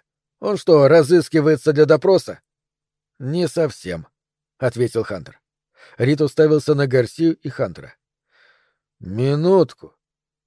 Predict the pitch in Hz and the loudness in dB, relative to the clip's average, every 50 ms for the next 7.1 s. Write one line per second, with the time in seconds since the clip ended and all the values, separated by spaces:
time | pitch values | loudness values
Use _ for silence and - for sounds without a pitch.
0 | _ _ _ - 76 90 143 185 190 180 180 175 160 139 175 185 180 143 185 180 | _ _ _ -16 -6 -2 2 4 4 6 6 4 4 2 2 2 2 2 4 4
1 | 175 156 139 170 160 151 180 185 180 180 175 180 175 165 175 180 175 175 165 147 | 4 4 2 0 2 4 4 4 4 4 2 0 0 4 4 6 6 6 4 0
2 | 151 185 196 180 156 139 127 120 127 165 175 160 151 127 110 92 - _ _ _ | 0 2 2 4 4 2 2 0 0 0 0 0 0 -2 -8 -14 -16 _ _ _
3 | _ _ _ _ _ - 139 165 202 233 247 233 185 226 240 220 190 185 143 - | _ _ _ _ _ -10 -6 -2 0 2 2 2 2 4 4 4 4 4 0 0
4 | - 208 202 190 - 180 170 170 160 - 180 180 185 185 170 139 - 196 190 185 | 2 2 2 4 4 2 2 2 0 2 0 2 2 2 0 2 4 4 4 6
5 | 202 202 190 180 170 190 190 185 151 120 - - 101 90 - _ _ _ _ _ | 6 6 6 6 6 4 4 6 4 4 2 -2 -8 -10 -10 _ _ _ _ _
6 | _ _ _ _ _ _ - 107 117 123 104 120 120 151 165 147 - 151 151 160 | _ _ _ _ _ _ -8 -4 -4 -4 -2 -2 0 2 2 2 2 -2 -2 0
7 | 175 156 | 0 -2